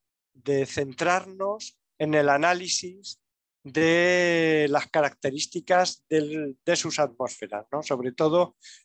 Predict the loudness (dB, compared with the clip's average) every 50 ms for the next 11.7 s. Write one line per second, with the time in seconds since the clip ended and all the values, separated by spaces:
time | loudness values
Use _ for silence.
0 | _ -4 -2 -2 0 0 -2 -2 -2 -4 -4 -4 -4 -6 -4 -2 -2 -2 -2 -4
1 | -6 -6 -6 -6 -10 -8 -6 -4 -4 -4 -4 -6 -4 -4 -4 -4 -4 -6 -10 -8
2 | -6 -6 -4 -4 -4 -4 -4 -4 -4 -2 -4 -4 -6 -6 -10 _ _ _ _ _
3 | -8 -6 -6 -4 -6 -6 -8 -8 -8 -6 -4 -2 -2 -4 -4 -6 _ _ _ _
4 | _ _ _ _ _ _ _ -20 -20 -20 _ _ _ _ _ _ _ -8 -4 -2
5 | -2 -2 0 0 0 2 2 2 0 -2 -2 -2 0 0 0 0 0 0 -2 -4
6 | -4 -4 -12 -14 -14 -14 -16 -16 -16 -12 -8 -6 -4 -4 -4 -4 -6 -4 -2 0
7 | 0 0 -2 -4 -4 -2 0 0 0 0 -2 -2 -4 -2 -2 -4 -4 -4 -4 -4
8 | -2 0 -2 -2 -2 -2 -4 -2 -2 -4 -4 _ -6 -6 -6 -4 -4 -4 -2 -2
9 | -2 -2 -2 -2 -2 0 -2 -4 -2 0 0 0 0 -2 _ _ _ _ _ _
10 | _ _ -4 -2 -2 0 2 2 2 2 0 -2 -2 -2 -2 -4 -4 -6 -10 -4
11 | -2 0 0 0 0 -4 -10 -12 _ -12 -12 -10 -10 -12